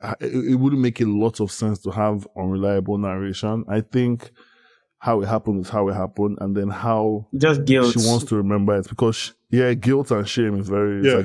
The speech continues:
Speaker 1: addictive, man.
Speaker 3: Um, no, as in, I, if, look, let me, let me be clear. I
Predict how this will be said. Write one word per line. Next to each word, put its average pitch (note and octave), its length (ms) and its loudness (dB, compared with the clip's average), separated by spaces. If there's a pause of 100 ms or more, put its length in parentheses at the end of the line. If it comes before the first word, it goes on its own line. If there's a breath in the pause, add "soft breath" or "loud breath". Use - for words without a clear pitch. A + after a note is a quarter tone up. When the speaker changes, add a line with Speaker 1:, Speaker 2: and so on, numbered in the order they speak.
(120)
Speaker 1:
addictive, F#2+ 240 -4
man. F2+ 240 -4 (220)
Speaker 3:
Um, C#3+ 520 0 (260)
no, A#3+ 200 8
as F3 180 4
in, D#3+ 160 0 (120)
I, E3+ 160 2
if, D3+ 380 -2
look, D3+ 240 -2
let D#3 120 2
me, D3 140 0
let D3+ 140 2
me C#3+ 60 4 (100)
be - 60 -8
clear. B2 280 -2
I A#2+ 300 -2